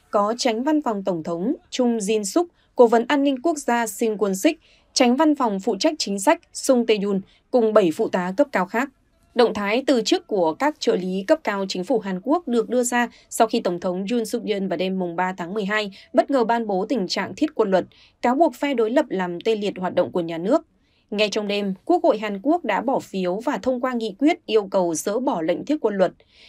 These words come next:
Đến rạng sáng mùng bốn tháng mười hai, sau khi chính phủ phê chuẩn,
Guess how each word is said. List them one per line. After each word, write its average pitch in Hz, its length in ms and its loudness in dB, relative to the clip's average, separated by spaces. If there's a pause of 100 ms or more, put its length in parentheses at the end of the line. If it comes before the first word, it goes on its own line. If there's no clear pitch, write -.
(140)
Đến 226 240 2
rạng 294 200 0
sáng 196 320 -4
mùng 233 160 0
bốn 180 200 -2
tháng 254 140 -6
mười 233 120 -4
hai, 214 260 -4 (140)
sau 202 200 0
khi 202 240 -4
chính 180 180 -4
phủ 247 200 0
phê 196 200 -2
chuẩn, 180 240 0